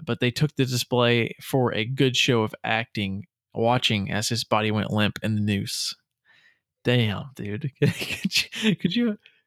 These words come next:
could you imagine w-, driving by? But, like, th-, think about it, though. If you're driving by, you're like, "Oh, like, wow, that's really good acting."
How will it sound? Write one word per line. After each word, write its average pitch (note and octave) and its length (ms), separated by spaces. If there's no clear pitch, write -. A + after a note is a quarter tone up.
could C4+ 220
you B3 140
imagine F3 480
w-, D3 180
driving C#3 360
by? C#3+ 380
But, D3 160
like, D3+ 200
th-, C3+ 120
think D3 160
about A2+ 200
it, G#2+ 60
though. A2+ 140
If A2+ 120
you're A#2 80
driving A2+ 320
by, G#2+ 140
you're G2+ 120
like, - 140
"Oh, D3 240
like, D#3 140
wow, C3+ 180
that's A#2 200
really B2 160
good A2+ 120
acting." G#2 540